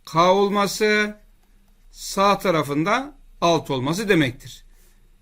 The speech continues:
Biz K'yı arıyoruz çünkü f eksi bir altıya K demiştik. Öyleyse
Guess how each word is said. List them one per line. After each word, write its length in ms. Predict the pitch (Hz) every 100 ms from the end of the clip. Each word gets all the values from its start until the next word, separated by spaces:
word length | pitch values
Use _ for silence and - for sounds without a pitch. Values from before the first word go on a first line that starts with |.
| _ 196
Biz 140 | 165
K'yı 360 | - 196 202 190
arıyoruz 360 | 143 127 123 -
çünkü 280 | 143 156
f 60 | 147
eksi 240 | - 175
bir 60 | 151
altıya 380 | 151 147 143 127
K 280 | 156 151 131
demiştik. 560 | 123 117 - 208 208 _ _ _ _ -
Öyleyse 540 | 196 180 170 170 202